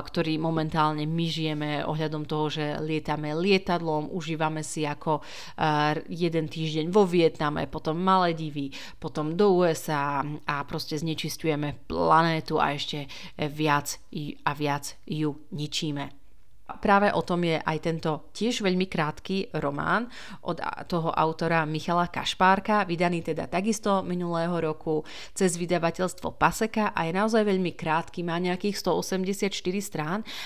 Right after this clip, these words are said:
a ak by som ho mala nejak ako, a, a, dvomi možno slovami charakterizovať, povedala by som, že je to veľmi taký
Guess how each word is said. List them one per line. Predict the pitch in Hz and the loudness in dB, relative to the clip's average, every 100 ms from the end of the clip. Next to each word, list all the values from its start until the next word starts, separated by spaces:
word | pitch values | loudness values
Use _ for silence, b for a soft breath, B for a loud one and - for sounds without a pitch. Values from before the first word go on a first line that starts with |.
| B | B
a | 160 - | 8 8
ak | 214 | 2
by | 214 247 | 2 2
som | 226 214 202 | 2 2 4
ho | 190 190 | 6 6
mala | 185 175 208 214 | 6 4 4 2
nejak | 214 208 208 | 0 -2 -2
ako, | - 208 202 | 2 2 2
a, | B B B - | B B B -2
a, | 165 160 - - 170 175 | 2 2 2 0 0 0
dvomi | 165 165 175 196 | 0 2 2 0
možno | 160 151 160 | -2 -4 -4
slovami | - 170 180 185 185 180 | -2 4 6 6 4 0
charakterizovať, | - 156 175 - 180 175 185 180 175 | -2 0 0 2 0 2 2 2 0
povedala | 170 175 180 180 170 | -2 0 2 4 2
by | 170 | 0
som, | 175 175 | -4 -2
že | 175 165 | -2 -2
je | |
to | 175 165 | -2 -2
veľmi | 170 180 175 | 0 0 0
taký | 170 165 170 165 | -2 -4 -6 -6